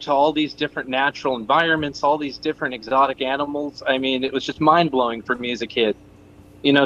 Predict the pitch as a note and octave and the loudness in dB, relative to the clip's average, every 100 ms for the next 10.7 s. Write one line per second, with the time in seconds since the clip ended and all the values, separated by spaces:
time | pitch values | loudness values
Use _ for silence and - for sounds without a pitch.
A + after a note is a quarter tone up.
0 | - E3 C#3+ C#3+ C#3+ - - - - - | 2 4 6 4 0 -18 -20 -20 -20 2
1 | F3+ F3+ E3+ E3 D3 C3+ F3+ F#3 F3 E3+ | 6 6 4 0 0 4 4 6 4 2
2 | E3+ D3 C#3 D3 D#3+ D#3 C#3+ C#3 C3+ C3 | 0 -4 -2 0 2 0 0 0 -2 -2
3 | D3 C#3+ B2 C#3+ D3+ - D#3+ D#3+ E3+ E3+ | 0 0 2 0 -2 -4 -4 -4 -8 -10
4 | - - D#3+ C3 C#3+ D3 F3+ C#3+ C3+ D3+ | -10 -2 0 2 0 0 0 2 4 2
5 | F3 F#3 F3+ C#3+ - D#3 D#3 D#3+ E3 D3+ | 0 -2 -4 -8 -8 0 2 2 2 0
6 | D3 A#2+ A#2+ A2+ A2+ B2+ G#2 F#2 B2 B2 | -2 -6 -6 -6 -6 -6 -8 -4 0 2
7 | B2 - G#2+ F#2+ - C#3+ E3 D#3+ - D3 | 2 2 2 2 2 4 4 2 0 4
8 | D3 D3 C#3 - - D3+ D3+ D3+ D3 - | 4 0 -6 -16 -6 -2 2 2 0 -4
9 | C#3 B2 A#2 C3+ B2 A#2 C#3 C#3 C#3 C#3 | -8 -8 -8 -2 -2 0 4 6 4 0
10 | B2 B2 B2 B2 B2 B2 C3 | -2 -4 0 0 2 2 2